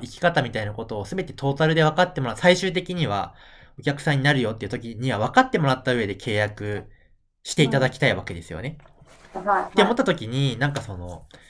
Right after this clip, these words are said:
Speaker 1: どうせは、どうせお客さんだったら分かっちゃうこと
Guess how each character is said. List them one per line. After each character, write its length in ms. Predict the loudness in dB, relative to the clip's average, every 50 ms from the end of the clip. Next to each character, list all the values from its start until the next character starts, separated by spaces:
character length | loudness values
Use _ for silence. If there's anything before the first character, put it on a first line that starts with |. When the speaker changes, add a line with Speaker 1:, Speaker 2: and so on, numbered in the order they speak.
| -20 -8 4
Speaker 1:
ど 200 | 8 10 10 10
う 20 |
せ 140 | 8 8 8
は、 220 | 8 8 8 4 0 0
ど 220 | 4 8 8 8
う 40 | 8
せ 120 | 8 6
お 80 | 4 4
客 160 | 4 2 2
さ 80 | 4 4
ん 20 |
だ 60 | 2
っ 60 | 4 4
た 80 | 4
ら 80 | 4 4
分 140 | 2 4 4
か 100 | 4 4
っ 100 | 4 2
ち 100 | 2 0
ゃ 60 | 0
う 40 | 2
こ 120 | -2 -8
と 300 | -10 -8 -10 -10 -10 -12